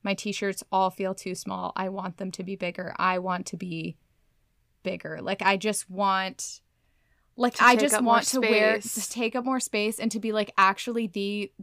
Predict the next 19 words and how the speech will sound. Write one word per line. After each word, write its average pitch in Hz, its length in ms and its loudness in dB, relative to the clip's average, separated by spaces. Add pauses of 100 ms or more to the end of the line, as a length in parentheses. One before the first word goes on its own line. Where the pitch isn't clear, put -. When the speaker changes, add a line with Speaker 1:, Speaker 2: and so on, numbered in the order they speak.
(160)
Speaker 1:
wear 202 260 0 (100)
the 226 360 0 (400)
largest 220 760 6
t-shirt 220 440 -4
that 196 120 -2
covers 220 400 -2
up. 208 180 4
Like, 247 140 2
I 254 100 8
want 240 200 4
my 226 100 4
whole 277 460 2
body 226 380 6
to - 120 -10
be 196 120 -8
completely 254 720 -2
covered 220 340 -2
up. 160 200 -4 (920)
Speaker 2:
Mm-hmm. 214 540 -4